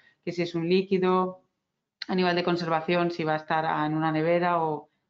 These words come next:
o puede ser en un polvo a tiemp-, a temperatura ambiente, etcétera. Entonces, lo hemos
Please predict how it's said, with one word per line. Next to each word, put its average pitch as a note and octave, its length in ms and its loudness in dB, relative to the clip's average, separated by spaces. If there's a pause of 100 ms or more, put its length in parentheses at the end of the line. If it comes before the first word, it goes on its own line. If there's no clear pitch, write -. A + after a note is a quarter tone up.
o D3 100 -16
puede D#3+ 180 0
ser D#3+ 120 -2
en D#3 100 0
un D#3 80 -2
polvo D#3 180 0
a D#3 80 -4
tiemp-, D#3 220 -4
a D#3 280 -2
temperatura D#3 440 -4
ambiente, E3+ 380 -2
etcétera. D3+ 420 -10 (320)
Entonces, F#3+ 340 -2 (140)
lo F#3+ 160 0
hemos G3 340 0